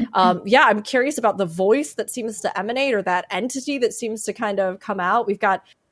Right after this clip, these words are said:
Speaker 1: uh, Nero, Daddy, uh, Daddy Fortuno. We've got, uh, Raubahn.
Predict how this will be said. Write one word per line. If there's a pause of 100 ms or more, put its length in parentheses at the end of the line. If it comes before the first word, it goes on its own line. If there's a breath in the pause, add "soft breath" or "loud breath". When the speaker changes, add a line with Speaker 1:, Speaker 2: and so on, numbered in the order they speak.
Speaker 1:
uh,
Nero,
Daddy,
uh,
Daddy
Fortuno.
We've
got,
uh,
Raubahn.